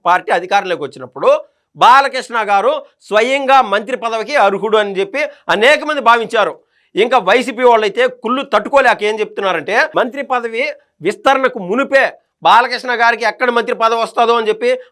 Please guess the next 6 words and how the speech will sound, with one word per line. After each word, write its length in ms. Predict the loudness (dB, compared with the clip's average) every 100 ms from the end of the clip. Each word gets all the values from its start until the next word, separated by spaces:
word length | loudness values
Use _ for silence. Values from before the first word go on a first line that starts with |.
| -4
ఒకే 320 | 0 4 4
కుటుంబంలో 440 | 2 -8 -4 -4
ఎంతమందికి 500 | -4 -4 -4 -6 -4
మంత్రి 240 | -4 -4 -4
పదవులు 240 | 0 0
ఎట్టించారు, 560 | 0 -2 -2 0 0